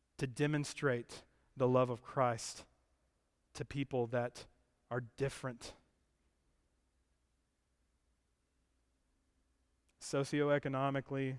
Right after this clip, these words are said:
a differing sexual preference.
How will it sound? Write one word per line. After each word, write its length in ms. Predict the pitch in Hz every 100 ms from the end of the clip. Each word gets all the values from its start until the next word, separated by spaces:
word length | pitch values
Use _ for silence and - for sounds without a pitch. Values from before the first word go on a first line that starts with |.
| - _ _ _ _ _ _ _ _ _ _ _ _ _ _
a 60 | 127
differing 420 | 135 - 131 123
sexual 460 | - 139 - 135 131
preference. 800 | - 131 - 135 120 - -